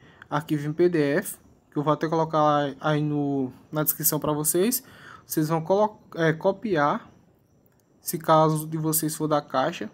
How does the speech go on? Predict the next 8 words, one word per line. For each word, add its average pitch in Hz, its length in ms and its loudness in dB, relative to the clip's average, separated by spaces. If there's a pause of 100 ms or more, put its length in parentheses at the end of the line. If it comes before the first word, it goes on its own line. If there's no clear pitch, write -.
(120)
vocês 156 240 -4
vão 175 100 0
copiar 170 440 -2
aqui. 147 440 -6 (1800)
Aí, 143 720 0 (2000)
depois 156 360 2
de 160 120 -4
copiar, 165 840 0